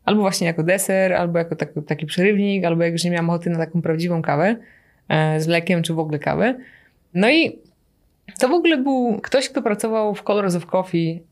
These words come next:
kiedyś powiedział właśnie ludziom z marketingu Inki, że jest taka osoba,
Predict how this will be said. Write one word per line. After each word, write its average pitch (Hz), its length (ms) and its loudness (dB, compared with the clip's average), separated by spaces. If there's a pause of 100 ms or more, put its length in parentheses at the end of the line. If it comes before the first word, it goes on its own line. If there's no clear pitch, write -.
kiedyś 170 720 0 (520)
powiedział 160 680 2 (260)
właśnie 160 260 2
ludziom 175 280 4
z 151 40 0
marketingu 160 520 0
Inki, 208 400 2
że 165 120 0
jest 175 200 0
taka 160 360 0
osoba, 165 580 0